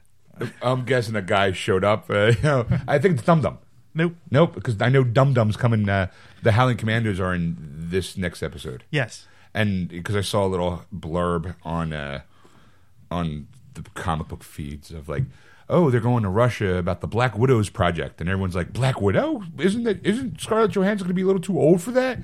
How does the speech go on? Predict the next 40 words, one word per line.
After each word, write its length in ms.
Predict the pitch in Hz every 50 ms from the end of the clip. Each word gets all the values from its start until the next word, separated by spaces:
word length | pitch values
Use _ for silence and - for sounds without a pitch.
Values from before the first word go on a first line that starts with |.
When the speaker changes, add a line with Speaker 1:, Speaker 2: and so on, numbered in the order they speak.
| - -
Speaker 1:
And 120 | - - - - - - - - -
I'm 120 | 110 117
just 180 | 113 107 98 107
like, 180 | 92 87 85 - - - - - - -
"You 80 | - 101
guys 240 | - - 73 80 -
are 40 | -
fucking 460 | - - - - - 95 - 85 76
morons. 420 | 76 76 73 65 60 60 64 - - -
It's 140 | - - -
the 160 | 87 90 85
<laughs> 0 |
Black 380 | - - 82 92 95 101 -
Widow 320 | 92 90 87 87 85 82 78
project." 800 | - - - - - 90 90 80 65 - 69 - - - - 147
Speaker 2:
Yeah. 280 | 147 156 143 127 117 113 - - - - - - - _
Speaker 1:
So 180 | - - 87
chances 460 | 80 - - 104 95 95 87 92 85 85
are 200 | 95 92 92 90
the 200 | 85 82 78 76
Black, 420 | 76 82 85 92 92 76 - - - - - - -
the 80 | - 82
Black 420 | - - 80 82 85 92 87 -
Widow 260 | 87 87 90 92 90
that 160 | 85 85 78 65
we 120 | 80 87
know 180 | 85 90 90 85
from 160 | - - 85
the 80 | 85 82
Avengers 480 | 82 113 123 139 135 113 117 123 127 - - - - - -
is 200 | 226 240 240 202
one 260 | 190 226 240 233 233
of 160 | 233 226 202
many. 440 | 202 214 208 196 170 156 131 101 - -
Speaker 2:
Yes. 320 | 151 143 113 104 - - - - - - - - - - -
Speaker 1:
<sighs> 60 | 87 85 87 87 82 78 - - 76 76
So 160 | - - 127
anyway, 240 | 127 104 85 73 -
go 80 | - 85
ahead. 120 | 73 69